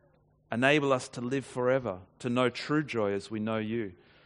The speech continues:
Lord, we pray that this year, two thousand nineteen, that we would live for Jesus and his victory.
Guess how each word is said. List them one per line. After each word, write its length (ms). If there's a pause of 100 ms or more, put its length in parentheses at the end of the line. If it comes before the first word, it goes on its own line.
(160)
Lord, 200
we 100
pray 240
that 200
this 240
year, 240
two 180
thousand 400
nineteen, 440
that 140
we 200
would 320 (360)
live 320
for 240
Jesus 520
and 100
his 220
victory. 500